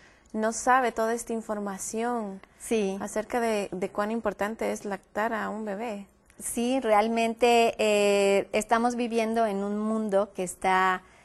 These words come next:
Speaker 2: lleno de, de publicidad,
Speaker 1: Ujú.
Speaker 2: ¿verdad? Hay mucha tecnología, ah, hay mucha, mucha ciencia, pero nosotros podemos escoger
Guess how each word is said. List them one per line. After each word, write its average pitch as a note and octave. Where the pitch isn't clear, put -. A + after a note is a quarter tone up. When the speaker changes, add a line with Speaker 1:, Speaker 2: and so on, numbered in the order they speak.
Speaker 2:
lleno G#3
de, F3
de F#3
publicidad, F#3
Speaker 1:
Ujú. A#3+
Speaker 2:
¿verdad? E3
Hay F3+
mucha F#3+
tecnología, F3
ah, E3+
hay F#3
mucha, E3
mucha F#3
ciencia, F#3
pero C#4
nosotros A#3+
podemos A#3+
escoger A3+